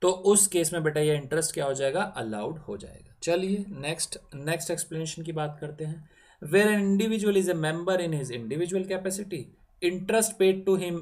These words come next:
in his representative capacity shall not be taken into account। जो हमने बात की बेटा, ठीक है, तो यहाँ पर फ़ोर्टी बी ए भी हमारा खत्म होता है बेटा। अब बात करते हैं सेक्शन forty capital ए की।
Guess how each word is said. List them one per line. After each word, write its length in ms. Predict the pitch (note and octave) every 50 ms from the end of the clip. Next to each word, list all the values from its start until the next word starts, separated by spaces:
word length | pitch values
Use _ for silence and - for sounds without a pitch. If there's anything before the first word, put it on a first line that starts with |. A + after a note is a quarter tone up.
| E3 - -
in 160 | D#3 D3+ C#3 C3+
his 240 | B2 D3 C#3 A#2+ A#2 A2+
representative 720 | A2+ A2+ - - D#3+ D#3+ F#3 F#3 F#3+ G3 F#3+ G3 G3 G3 G3
capacity 500 | G3 G3 G3 G3 F#3+ - G3 G3 D#3 B2+ - -
shall 300 | - - D#3+ C#3 B2+ A#2
not 240 | A2+ A2 G#2+ G#2 B2
be 80 | B2
taken 300 | B2 C3 B2+ - D3 C#3
into 260 | C3+ C3+ C3+ C#3 C#3
account। 260 | C#3 D3 D3 D3+ D3+ D#3
जो 120 | D#3 F#3
हमने 240 | F3+ F3 F3 F3+ F3
बात 300 | D#3+ D#3 D3+ D#3 D3+ - -
की 80 | -
बेटा, 240 | D#3+ D#3+ D#3 D#3+ E3 D#3 - _ _ _ _ _ _ _
ठीक 200 | - A#3 A#3+ G3+
है, 100 | G#3+ G3+ F#3+ G3 - - _ _ _ _ _ _ _
तो 120 | - F#3 F3+ F#3 - -
यहाँ 280 | E3+ E3 E3 D#3 D#3+ D3+ D#3
पर 100 | F#3 F3+
फ़ोर्टी 380 | - - D#3 D3+ - - F#3+ F#3+
बी 180 | E3+ F3+ F3+
ए 60 | F3+ F3
भी 120 | F3+ F#3
हमारा 260 | F3 E3+ E3+ E3+ E3+ D#3+
खत्म 240 | - E3 D#3+ E3+
होता 200 | E3 E3 D#3 D#3+
है 40 | D#3+ D#3+
बेटा। 180 | D#3 D#3 E3+
अब 260 | - - D3+ C#3 C3 B2
बात 240 | B2 B2 B2 - -
करते 240 | - B2 - - C3
हैं 80 | C3+ C#3
सेक्शन 400 | - - B2+ B2 - - B2+ A#2+ A#2+
forty 520 | - - D#3+ E3+ E3+ - - C#3 C3+ C3+ C#3 D3 D3 - _ _ _ _ _ _ _ -
capital 440 | C3 A#2 G#2+ - G#2+ G#2+ A2 G2+ G2+
ए 80 | G2 -
की। 180 | - - G2+